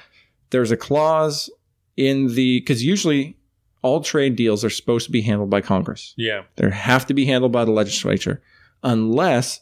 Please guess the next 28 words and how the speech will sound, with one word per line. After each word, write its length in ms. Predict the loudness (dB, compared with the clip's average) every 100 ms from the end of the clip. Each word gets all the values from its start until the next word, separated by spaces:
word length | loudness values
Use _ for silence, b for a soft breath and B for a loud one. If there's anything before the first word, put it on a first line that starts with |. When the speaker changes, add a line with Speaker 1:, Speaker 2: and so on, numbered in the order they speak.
| -2
Speaker 1:
it 120 | 0
is 140 | 0
a 80 | 0
matter 640 | 0 2 2 0 -2 -6 -2
of 300 | 0 0 -4
national 560 | 0 2 0 0 0
security. 560 | 0 0 2 2 2 -4 _ _ _
Speaker 2:
So 520 | -10 -4 -4 -4 -6
Speaker 1:
And 180 | -2 2
you 100 | 2
can 260 | 2 0 -2 -2
always 420 | 0 2 0 0
make 240 | 0 0
a 300 | 0 0 -2
legally 920 | 0 0 2 0 0 0 0 0 -4 -8 _ _ _ _ _
persuasive 680 | -2 -2 -2 -2 0 2 0
argument 600 | 0 0 0 0 0 -2 -8 -8
that 500 | -2 0 0 -4 -8
trade 580 | -2 0 2 0 -2 -12 _ _ _ _ _
in 140 | -2 0
itself 760 | 0 -4 0 2 2 0 -10 _ _ -4
is 400 | 0 2 0 0
a 100 | 0
matter 280 | 2 2 2
of 80 | 2
national 400 | 0 0 -2 -4
security. 540 | -2 0 0 -4 -12 -16
Speaker 2:
Yeah. 160 | -20